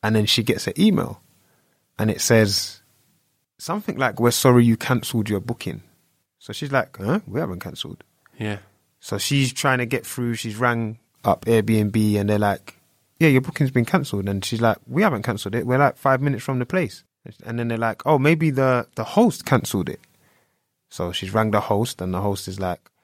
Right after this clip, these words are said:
Speaker 1: "Yeah, yeah, yeah. Um, you know, take it up with Airbnb. It's cancelled. Yeah, we've cancelled it.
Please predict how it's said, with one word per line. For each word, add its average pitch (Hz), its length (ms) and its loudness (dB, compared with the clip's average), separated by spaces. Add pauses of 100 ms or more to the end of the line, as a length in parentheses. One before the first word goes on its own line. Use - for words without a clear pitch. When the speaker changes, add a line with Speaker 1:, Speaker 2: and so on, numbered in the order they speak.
(380)
Speaker 1:
"Yeah, 170 320 6
yeah, 160 280 6
yeah. 156 640 4
Um, 143 300 -6 (560)
you 135 80 -2
know, 147 160 6
take 156 240 2
it 143 40 0
up 135 120 0
with 131 120 -2
Airbnb. 131 800 2 (420)
It's - 120 -8
cancelled. 127 640 0 (560)
Yeah, 131 300 0
we've 113 140 -6
cancelled 120 380 -4
it. 117 200 -2